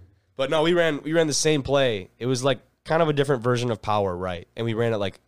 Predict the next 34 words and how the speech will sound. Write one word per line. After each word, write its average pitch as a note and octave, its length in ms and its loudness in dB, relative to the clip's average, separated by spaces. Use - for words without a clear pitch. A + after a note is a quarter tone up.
lit-, C#3 320 2
I'm E3 100 2
not D#3+ 160 4
exaggerating, B2+ 520 0
probably B2 320 0
seven A2 300 -4
times G#2 300 -6
in F#2+ 60 -6
a F2+ 60 -6
row. F2 320 -6
And G2+ 100 -6
on G2+ 120 -4
the F#2+ 120 -4
eighth G#2 240 -8
play, F2+ 380 -4
instead G2+ 280 -4
of F#2+ 80 -6
just G2 200 -10
running G2+ 260 -6
the F2+ 60 -10
ball, G2 260 -2
I F#2+ 80 -6
just F#2 240 -14
jumped G2 420 -10
and G#2 220 -14
threw G#2 120 -10
it - 100 -14
to - 40 -14
my F#2 120 -10
tight F#2 220 -10
end, F2 280 -12
and F#2+ 160 -12
there F#2 100 -8
was E2+ 220 -12